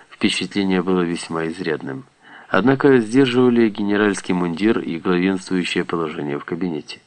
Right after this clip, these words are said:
У Турецкого уже не было никаких препятствий. Он поднялся, ловко отодвинул стул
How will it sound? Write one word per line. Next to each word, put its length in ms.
У 80
Турецкого 460
уже 180
не 140
было 180
никаких 500
препятствий. 760
Он 260
поднялся, 600
ловко 400
отодвинул 500
стул 380